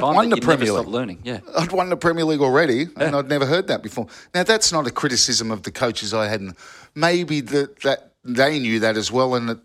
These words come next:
Speaker 1: They expected you to know
Speaker 2: you
Speaker 1: that.
Speaker 2: maybe know it, or something had happened that didn't, like, the Souness thing happened because I was staying in the hotel at the same time as
Speaker 1: Yeah.
Speaker 2: him, probably.
Speaker 1: Yeah.
Speaker 2: Yeah, so anyway.
Speaker 1: You never stop learning.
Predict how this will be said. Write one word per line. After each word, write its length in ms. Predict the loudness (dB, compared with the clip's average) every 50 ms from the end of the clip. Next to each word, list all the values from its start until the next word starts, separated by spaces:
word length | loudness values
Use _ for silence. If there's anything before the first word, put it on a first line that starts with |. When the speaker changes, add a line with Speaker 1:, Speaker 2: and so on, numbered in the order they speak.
| _ _ -10 -4
Speaker 1:
They 140 | -2 -2 -2
expected 480 | -2 -2 0 0 -2 -2 -2 -8 -4 -2
you 100 | -2 -2
to 140 | -2 -4
know 140 | -2 -2 0 2
Speaker 2:
you 160 | 2 2 2
Speaker 1:
that. 40 | 4
Speaker 2:
maybe 300 | 2 2 2 2 0 2
know 240 | 2 2 2 2
it, 80 | 0 0
or 280 | 0 2 2 2 2 0
something 460 | 0 0 0 0 -2 -2 -4 -2 0
had 100 | -2 -2
happened 420 | 0 0 -2 0 0 -4 -2 -2 -2
that 140 | -4 -2
didn't, 380 | -4 -6 -4 -4 -4 -6 -6 -8 _ _ _ -20 -20 _ _ _ _ _ _ _ _ _ -6
like, 240 | -6 -6 -6 -8 -16 -20 -20 -20 -20 -20 _ _ _
the 80 | -4 -2
Souness 500 | 0 0 0 0 0 2 2 2 2 2
thing 140 | 0 -2
happened 540 | 0 -2 -2 -2 -2 -4 -4 -4 -6 -8 -14 _ _ _ _
because 380 | -8 -6 -2 -2 -2 0 0
I 60 | 0 0
was 120 | 0 0
staying 260 | 0 0 0 0 0 0
in 40 | 0
the 60 | 0
hotel 400 | 0 0 -2 -2 -4 -4 -4 -6
at 120 | -10 -10
the 60 | -8 -6
same 200 | -6 -6 -6 -6
time 240 | -6 -8 -6 -4
as 180 | -2 -2 -2 -2
Speaker 1:
Yeah. 60 | -4 -10
Speaker 2:
him, 100 | -14 -10
probably. 460 | -6 -4 -4 -4 -6 -10 -10 -14 -14 -16 _ _ _ -20 -20 -6 -4
Speaker 1:
Yeah. 160 | -2 -2 -2 -6 -14 _ -4
Speaker 2:
Yeah, 140 | -4 -2
so 280 | -2 -2 -2 0 0 0
anyway. 340 | 0 -2 -2 -4 -6 -8 -10 -14 _ _ _
Speaker 1:
You 80 | -4 -2
never 180 | -2 -2 -2
stop 200 | -4 -4 -6 -6
learning. 260 | -6 -8 -8 -10 -12